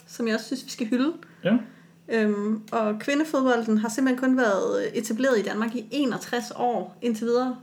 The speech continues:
Speaker 1: og
Speaker 2: Ja.
Speaker 1: vi har haft et, øh, kvindefodboldlandshold i seksogfyrre år. Det er jo ikke specielt lang tid.
Speaker 2: Jamen, jeg synes også, det er en skam, at de her kvinder, de ikke er,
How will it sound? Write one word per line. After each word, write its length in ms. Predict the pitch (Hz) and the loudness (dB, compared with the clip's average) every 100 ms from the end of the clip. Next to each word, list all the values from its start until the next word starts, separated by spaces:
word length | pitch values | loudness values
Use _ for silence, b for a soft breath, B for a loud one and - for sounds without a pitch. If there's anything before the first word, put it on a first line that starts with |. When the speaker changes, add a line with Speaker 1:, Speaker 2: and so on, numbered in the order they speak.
| - | -6
Speaker 1:
og 100 | 226 | 0
Speaker 2:
Ja. 80 | 254 | 2
Speaker 1:
vi 60 | |
har 120 | 220 214 | 4 2
haft 280 | 233 - | 0 0
et, 160 | 226 214 | 0 2
øh, 300 | 208 196 214 - - | 0 0 -4 -6 -4
kvindefodboldlandshold 920 | 247 254 254 233 220 208 214 220 214 220 | 0 2 2 0 0 0 0 -2 -2 -2
i 220 | 208 214 | -2 -2
seksogfyrre 600 | - 262 - - 220 226 | -6 -6 -6 -4 -2 0
år. 280 | 226 220 B B B B B B _ _ _ _ - | -2 -6 B B B B B B _ _ _ _ 0
Det 40 | 254 | 2
er 40 | |
jo 0 | |
ikke 120 | 226 | 2
specielt 260 | - 208 - | -2 -4 -4
lang 220 | - 214 | -8 -8
tid. 80 | - - - _ - _ _ _ _ - | -10 -10 -16 _ -20 _ _ _ _ -2
Speaker 2:
Jamen, 100 | 135 | 0
jeg 80 | 131 | 2
synes 240 | 185 202 | 2 2
også, 240 | 156 175 - | 2 0 2
det 40 | 139 | 0
er 20 | |
en 60 | |
skam, 260 | 127 - 170 175 - - | 2 0 0 -2 -12 -6
at 200 | 135 131 | -6 -2
de 60 | 143 | 0
her 120 | 135 | 0
kvinder, 320 | 131 143 151 139 | -2 -2 -2 -2
de 120 | 131 | -2
ikke 200 | 135 156 | -2 -4
er, 180 | 131 | -6